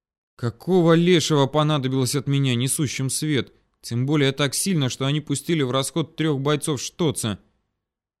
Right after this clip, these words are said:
Тут-то понятно, через меня на ворона и наркотики выйти хотел. А этим что надо? И уж больно уверенно для простых сектантов они с оружием обращаются.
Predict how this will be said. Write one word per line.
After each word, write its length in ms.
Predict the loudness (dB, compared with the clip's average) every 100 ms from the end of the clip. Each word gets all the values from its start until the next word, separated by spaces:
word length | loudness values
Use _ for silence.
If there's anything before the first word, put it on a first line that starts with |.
| _
Тут-то 320 | -8 -4 -4
понятно, 600 | 0 2 2 2 2 -2
через 260 | -4 -4 -2
меня 280 | -2 -2 -2
на 140 | -2
ворона 420 | -2 0 0 0
и 40 | 0
наркотики 640 | -2 -4 -2 -2 -4 -4
выйти 340 | -2 -2 -2
хотел. 540 | -4 -4 -4 -4 -6 -10 _ _ _ _ _ _ -8
А 160 | -4 0
этим 400 | 0 0 -2 -8
что 240 | -4 -4
надо? 460 | -2 -2 -2 -4 -8 _ _ _ _ _ _ -8
И 80 | -6
уж 160 | -4
больно 440 | -4 0 2 2 2
уверенно 520 | 2 2 2 0 -2
для 140 | -4
простых 400 | -2 -4 -2 -4
сектантов 600 | -4 -8 -4 -2 -2 -6
они 220 | -6 -6 -4
с 80 |
оружием 480 | -4 -2 -4 -2 -4
обращаются. 880 | -2 -2 -2 -2 -4 -4 -4 -8 -10